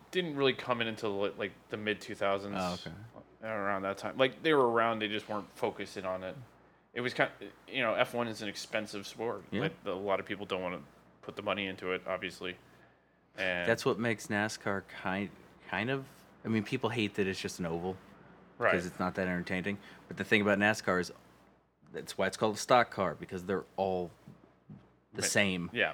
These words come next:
Speaker 2: So it's all about the driver. Like, F one's all about the technology. Hamil-, Lewis Hamilton's a great driver.
Speaker 1: Right.
Speaker 2: But he also has the best car. So he's gonna win more often than not.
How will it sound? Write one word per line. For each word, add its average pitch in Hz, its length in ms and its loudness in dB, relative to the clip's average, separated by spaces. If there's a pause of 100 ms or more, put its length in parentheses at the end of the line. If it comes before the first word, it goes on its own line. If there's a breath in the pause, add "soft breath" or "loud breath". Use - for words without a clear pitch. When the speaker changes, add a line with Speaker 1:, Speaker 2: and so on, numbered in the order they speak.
(120)
Speaker 2:
So - 160 4
it's 104 120 2
all 104 120 8
about 95 220 2
the - 60 -4
driver. 101 600 4
Like, 95 260 -2
F 120 240 4
one's 110 300 6
all 95 140 0
about 90 340 -2
the - 120 -8 (120)
technology. 82 680 -6 (340 loud breath)
Hamil-, 160 380 10
Lewis 151 240 8
Hamilton's 117 420 4
a 104 60 4
great 101 320 4
driver. 92 400 0
Speaker 1:
Right. 110 260 6
Speaker 2:
But 120 120 6
he 123 100 10
also 117 240 8
has 98 300 4
the 101 200 2
best 92 640 2
car. 82 480 0 (140)
So 98 320 6
he's 101 240 0
gonna 101 180 6
win 92 500 2
more 101 320 4
often 87 320 0
than 82 140 -6
not. 80 240 -4